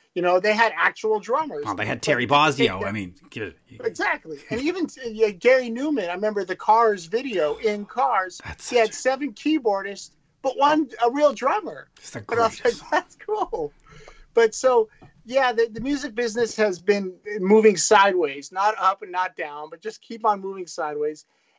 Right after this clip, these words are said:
Speaker 1: And, uh, in the last twelve months, we've all been at home practicing our, our instrument. And I've kinda gone back to what I was when I was fifteen,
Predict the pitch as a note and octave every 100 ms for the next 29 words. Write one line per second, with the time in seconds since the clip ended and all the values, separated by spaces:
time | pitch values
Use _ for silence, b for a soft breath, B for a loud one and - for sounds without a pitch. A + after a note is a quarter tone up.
0 | - G3 F#3+ F#3 F#3 F3+ F#3+ G3 G3+ A3+
1 | A#3+ - A#3 G#3+ F#3 G3 F#3+ F#3 F3+ F3
2 | F#3 F#3 F#3+ F#3 D#3+ E3 F3 E3 - F#3
3 | - F#3+ - F#3 E3+ D#3+ D#3+ _ E3 D#3+
4 | D#3 G#3+ G3 - E3+ D#3 D#3 D#3+ E3 F#3
5 | - G3+ F#3 E3 E3+ D#3+ C#3+ F#3 F#3+ _
6 | _ E3+ D#3+ E3 D#3+ D#3 D#3+ E3+ D3+ E3
7 | D#3+ - F3 D#3+ G3 F#3 E3